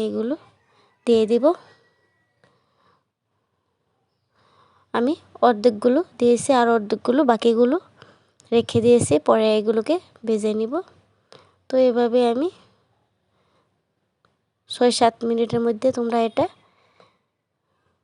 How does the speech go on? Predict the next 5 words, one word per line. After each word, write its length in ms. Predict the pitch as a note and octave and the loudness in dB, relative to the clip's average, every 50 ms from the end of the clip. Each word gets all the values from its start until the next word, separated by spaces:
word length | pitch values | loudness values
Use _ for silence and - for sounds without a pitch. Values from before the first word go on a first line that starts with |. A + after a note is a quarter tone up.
| _ _ - | _ _ -2
ভেজে 240 | A#3+ A#3+ A3 G#3 A3 | 0 0 0 0 -2
নিতে 240 | A3 A3 G#3 - A3 | -4 -4 -6 -6 -6
পারবে, 300 | A3 A3+ A3 A3+ C4+ D#4+ F4 _ _ _ _ _ _ _ _ _ _ _ _ _ _ _ _ _ _ _ _ _ _ _ _ - | -4 -4 -4 -2 -4 -4 -6 _ _ _ _ _ _ _ _ _ _ _ _ _ _ _ _ _ _ _ _ _ _ _ _ -2
হয়ে 200 | A#3 A#3 A3+ A3+ | 0 0 2 0
যাবে। 260 | G#3 G#3+ A3 A3 B3+ | 0 -2 -2 -2 -2